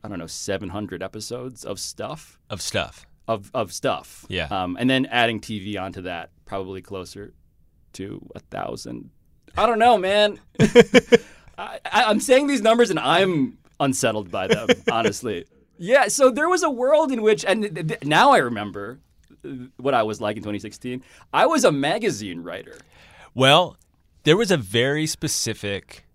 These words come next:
Speaker 2: thing that we were talking about when you were on in May twenty sixteen, which was, "Hey, you're a magazine writer, but I think maybe you're, like, a T V guy?
Speaker 1: Mm-hmm.
Speaker 2: Are you a T V guy?" Like, that, that was basically,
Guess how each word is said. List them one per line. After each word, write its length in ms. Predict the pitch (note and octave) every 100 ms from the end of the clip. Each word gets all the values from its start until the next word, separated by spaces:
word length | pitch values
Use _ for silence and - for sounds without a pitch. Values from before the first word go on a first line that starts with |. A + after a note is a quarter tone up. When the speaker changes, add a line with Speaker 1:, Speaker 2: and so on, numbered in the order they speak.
| _
Speaker 2:
thing 320 | - - G#2 G2
that 80 |
we 120 | F#2 F2+
were 100 | E2+
talking 280 | F2 D#2 D#2
about 200 | D2+ D2+
when 100 | D#2
you 80 |
were 100 | D2+
on 300 | D#2 D#2 D#2
in 100 | B1+
May 140 | D#2 D2+
twenty 180 | D2 -
sixteen, 460 | - - - - - - -
which 240 | F2+ -
was, 560 | F2+ F2 E2+ D2+ - - _ _ _ _ _
"Hey, 420 | - D#3 F#2 - _ _ -
you're 240 | A2 F3+
a 60 | E3
magazine 580 | A#2+ B2 A2+ G2 G2+
writer, 480 | F2+ E2 D2+ D2+ - _ _ _ _ -
but 100 | F#2+
I 80 | F#2
think 380 | - F3+ A3
maybe 280 | A3+ A#3+ B3
you're, 260 | A3 E3+ D#3
like, 220 | A2 F#2
a 60 | D#2
T 280 | - D3
V 200 | A2 C#3
guy? 380 | G3 G3+ B3 A#3
Speaker 1:
Mm-hmm. 440 | A#2 A2 A#2 C3+ C#3
Speaker 2:
Are 140 | E3 C3+
you 160 | A3
a 40 | C4
T 200 | A#3 G#3
V 180 | G#3
guy?" 300 | G#3 G3 F#3 -
Like, 220 | C#3 A#2+
that, 260 | D#3 - C3+
that 140 | D#3
was 140 | G3+ B2+
basically, 600 | D3+ D3 C#3 B2 A#2